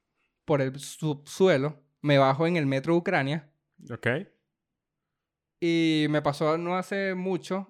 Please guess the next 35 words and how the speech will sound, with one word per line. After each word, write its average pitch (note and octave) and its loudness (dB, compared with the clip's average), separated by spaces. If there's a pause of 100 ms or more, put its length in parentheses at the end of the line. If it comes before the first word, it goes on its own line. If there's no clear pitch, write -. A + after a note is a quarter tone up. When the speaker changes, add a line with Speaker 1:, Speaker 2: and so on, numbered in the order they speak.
Speaker 1:
en C3+ -8
unas C3+ -6
Speaker 2:
Y - -18
Speaker 1:
cuantas D#3 0
Speaker 2:
llega B2+ 8
Speaker 1:
cosas. C3+ 6
Speaker 2:
la D#3 10
bomba C#3+ 8
de D3 6
la D3+ 2
inseguridad. A2 0 (800)
Speaker 1:
Sí. F2+ -14 (1200)
Speaker 2:
Y B2 -6
no A#2 -4
puede A#2 -4
salir A#2+ -4
del A2 -4
hueco. D3+ -8 (120)
Speaker 1:
Buena A#2 -4
Speaker 2:
Buena, - -
buena, C#3 -2
Speaker 1:
referencia. A#2 -4
Speaker 2:
buena B2+ -10
referencia. D#3+ -14 (640)
Speaker 1:
Y, D#3+ 2
coño, F#3 0
me D#3+ 0
bajé D#3 -2
como F3+ 0
inseguro D3+ 2
y, C3 0
coño, D3 -2
no B2 -4
me C3+ -4
gustó. - -12